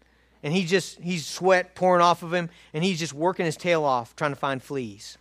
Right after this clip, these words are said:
okay? Now, I would take him by the collar, and I would say, "Fred, you're wasting your life, buddy. Why are you looking for fleas?" I mean, that, that's the picture David's pa-, painting, is a worthless pursuit,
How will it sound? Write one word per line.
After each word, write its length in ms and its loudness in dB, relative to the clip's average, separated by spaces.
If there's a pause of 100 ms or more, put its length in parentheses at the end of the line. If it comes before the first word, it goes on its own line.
okay? 300 2 (720)
Now, 240 4 (840)
I 80 4
would 160 2
take 240 4
him 120 0
by 120 10
the 80 2
collar, 480 4 (640)
and 100 0
I 60 8
would 120 6
say, 160 6 (100)
"Fred, 500 12 (680)
you're 180 6
wasting 400 12
your 120 8
life, 340 12
buddy. 400 6 (1000)
Why 100 8
are 80 8
you 120 6
looking 200 0
for 100 0
fleas?" 840 2 (120)
I 40 -10
mean, 80 -2
that, 100 -6
that's 160 -8
the 40 -20
picture 200 -14
David's 300 -8
pa-, 340 -16 (220)
painting, 380 -12
is 280 -10 (1040)
a 100 -6
worthless 640 -4
pursuit, 720 -14